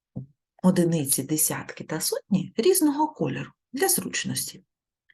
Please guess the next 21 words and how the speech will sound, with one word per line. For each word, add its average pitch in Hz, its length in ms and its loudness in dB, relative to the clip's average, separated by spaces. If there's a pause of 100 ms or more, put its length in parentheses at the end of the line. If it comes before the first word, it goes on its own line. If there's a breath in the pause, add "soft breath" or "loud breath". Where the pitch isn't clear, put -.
(300)
Додаємо 165 600 2
з - 100 4
кінця 160 600 2
спочатку 151 720 -2
одиниці. 156 600 0 (840)
Два 143 400 2
додати 294 420 2
шість - 500 -4 (180)
буде 190 220 -2
вісім. 131 760 -8 (600 loud breath)
Сім 254 380 2
десятків 262 600 0
додати 277 400 0
два 254 260 0
десятки - 640 -8
буде 339 220 2
дев'ять. 156 680 -6 (180)
Вийшло 226 360 0
число 302 480 0 (320 soft breath)
дев'яносто 147 800 0
вісім. 143 560 -6